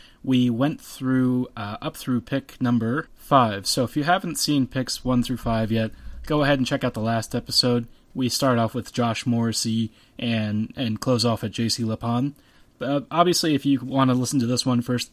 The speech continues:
the order doesn't really matter. It just kinda gives you a sense of, uh, what, what sequence our players were taken in. So, um, where we left off was J C Lapon, and after Lapon actually came in the fourth round at pick one oh four,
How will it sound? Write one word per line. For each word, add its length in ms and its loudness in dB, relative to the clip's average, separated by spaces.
the 120 -4
order 220 0
doesn't 260 0
really 200 0
matter. 340 0
It 100 -10
just 180 -4
kinda 180 4
gives 180 0
you 80 0
a 40 -2
sense 320 -2
of, 280 -4
uh, 180 -10
what, 320 -6
what 160 -2
sequence 380 2
our 80 -2
players 340 -2
were 80 -6
taken 340 -6
in. 120 0
So, 280 4
um, 260 -2
where 200 4
we 140 2
left 260 0
off 200 4
was 120 2
J 160 0
C 140 -2
Lapon, 500 0
and 160 2
after 320 -2
Lapon 480 0
actually 380 0
came 360 2
in 120 0
the 80 0
fourth 280 -6
round 220 2
at 120 -6
pick 200 -8
one 240 -2
oh 80 0
four, 360 -4